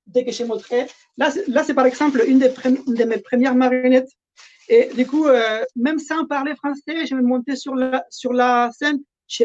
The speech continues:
je faisais juste des, des gestes et tout ça. Je faisais la marionnette qui vivait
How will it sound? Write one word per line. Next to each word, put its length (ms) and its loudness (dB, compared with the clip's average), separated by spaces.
je 220 2
faisais 220 -4
juste 300 -10
des, 300 2
des 160 2
gestes 380 -2
et 60 -6
tout 120 -10
ça. 240 -4
Je 100 -6
faisais 220 -6
la 80 2
marionnette 420 2
qui 120 -2
vivait 680 4